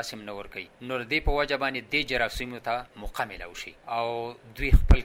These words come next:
کار شروع کړي. نو د هغې په وجه باندې، لکه موجوده وخت کې به تاسو، تاسو ته ووایم چې په دې وخت کې کم موسم شروع دی، نو په دې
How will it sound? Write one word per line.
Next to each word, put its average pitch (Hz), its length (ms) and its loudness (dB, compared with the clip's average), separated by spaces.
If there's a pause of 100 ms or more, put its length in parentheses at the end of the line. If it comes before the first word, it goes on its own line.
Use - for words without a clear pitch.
کار 123 240 2
شروع 127 220 0
کړي. 117 220 -10 (200)
نو 107 100 -14
د 110 60 -4 (100)
هغې 139 120 -2 (100)
په 117 100 10
وجه 117 160 -4
باندې، 107 320 -8
لکه 107 220 -12
موجوده 117 340 -4
وخت 120 160 -2
کې 113 60 -6
به 104 100 -8 (220)
تاسو، - 200 -20 (100)
تاسو 101 280 -10
ته 104 80 -12
ووایم 101 320 -10
چې - 160 -18
په 104 140 -14
دې 110 80 -6 (100)
وخت - 160 -10
کې 101 160 -12
کم 107 180 -14 (380)
موسم 113 220 -4 (100)
شروع 104 240 0
دی، 87 160 -14 (140)
نو 104 120 -12
په 110 60 -10
دې 127 140 -4